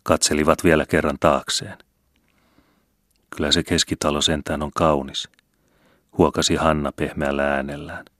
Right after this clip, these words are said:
kainon sinisten silmäin kaihoisasti värähtäessä. "Onhan se", jatkoi Uutela samalla kaipaavalla sävyllä, "vaan sinne se nyt jääpi." Keskitalo vilkaisi Uutelaan.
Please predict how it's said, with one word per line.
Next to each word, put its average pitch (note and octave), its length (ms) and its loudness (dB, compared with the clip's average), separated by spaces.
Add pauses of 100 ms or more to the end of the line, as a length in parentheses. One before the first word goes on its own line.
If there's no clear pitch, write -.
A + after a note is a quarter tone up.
(420)
kainon D2 320 2
sinisten D2 440 -4
silmäin C#2 480 0
kaihoisasti D2 760 -4
värähtäessä. - 840 -6 (1300)
"Onhan D#2 320 2
se", D#2 240 2 (400)
jatkoi D2+ 380 2
Uutela D2 380 0
samalla C#2+ 400 0
kaipaavalla C#2+ 580 -2
sävyllä, D2 500 -4 (680)
"vaan D2+ 140 4
sinne D2 280 2
se - 160 0
nyt D#2+ 220 -2
jääpi." D2+ 440 2 (2000)
Keskitalo C#2+ 520 -2
vilkaisi D2 400 -4
Uutelaan. D2+ 540 -8